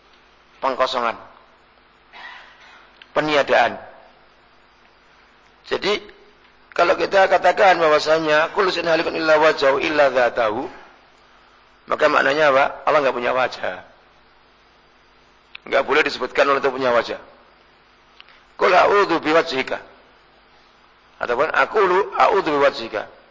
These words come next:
Ya kan? Nabi sallallahu alaihi wasallam mengatakan, "A'udzu biwajhika." Aku berlindung dengan engkau, dengan, aku berlindung dengan wajahmu, ya Allah. Kalau dikatakan,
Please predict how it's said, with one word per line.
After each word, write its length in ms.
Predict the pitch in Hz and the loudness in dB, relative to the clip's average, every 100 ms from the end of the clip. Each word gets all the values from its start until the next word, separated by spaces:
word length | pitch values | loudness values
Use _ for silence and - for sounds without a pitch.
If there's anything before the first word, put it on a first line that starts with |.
| _ _ _ _ _ _ _ _ _ _ _ _ _ _ _ _ _ _ _ _ - | _ _ _ _ _ _ _ _ _ _ _ _ _ _ _ _ _ _ _ _ -12
Ya 60 | 107 | -4
kan? 160 | 113 131 - - _ - | -2 -4 -8 -20 _ -14
Nabi 180 | - 113 | -12 -8
sallallahu 120 | 120 | -6
alaihi 80 | 127 | -2
wasallam 140 | 151 147 | -2 0
mengatakan, 380 | 139 135 135 180 | 0 0 0 0
"A'udzu 340 | 175 147 175 156 | 0 0 0 0
biwajhika." 480 | 143 151 135 127 131 - - - _ - - | 0 0 0 -4 -4 -6 -18 -20 _ -20 -6
Aku 160 | 156 170 | -4 -2
berlindung 380 | 160 151 156 143 | -2 -2 0 0
dengan 180 | 139 139 | 0 0
engkau, 160 | 175 160 | 0 2
dengan, 240 | 135 147 | 0 0
aku 120 | 160 160 | -2 -2
berlindung 220 | 143 147 | -4 -2
dengan 160 | 135 156 196 - - _ _ _ _ _ | 0 0 -2 -14 -20 _ _ _ _ _
wajahmu, 400 | 143 139 147 160 | -2 2 0 2
ya 220 | 147 123 | 2 2
Allah. 260 | 117 110 - - - _ _ _ | 2 -2 -6 -20 -20 _ _ _
Kalau 140 | 151 151 | -2 -2
dikatakan, 560 | 147 147 151 170 202 | 0 0 2 2 2